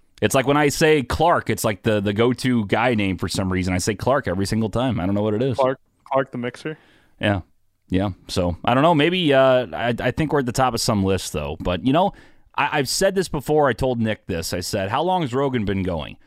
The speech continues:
Speaker 1: Rogan's been going for, what, fourteen, fifteen years? He was, like,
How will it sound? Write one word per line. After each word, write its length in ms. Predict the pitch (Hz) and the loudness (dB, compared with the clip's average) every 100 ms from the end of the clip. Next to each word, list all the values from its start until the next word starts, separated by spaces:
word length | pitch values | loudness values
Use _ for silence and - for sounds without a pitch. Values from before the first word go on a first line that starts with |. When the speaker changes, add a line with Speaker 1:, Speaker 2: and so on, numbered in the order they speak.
| _ _ - | _ _ -2
Speaker 1:
Rogan's 420 | 123 156 160 135 | 2 2 0 -2
been 160 | 143 | 0
going 300 | 131 135 135 | 2 2 2
for, 560 | 117 127 120 113 107 98 - _ _ _ _ | -2 -2 0 0 0 -4 -10 _ _ _ _
what, 240 | 123 110 - | -4 -2 -2
fourteen, 500 | 135 147 - 147 123 | -4 -4 -2 -4 -4
fifteen 440 | 147 - 143 131 | -6 -4 -4 -2
years? 340 | 127 127 120 | 0 -2 -2
He 120 | 131 143 | -4 -4
was, 160 | 139 | -2
like, 320 | 131 120 98 | -2 -2 -4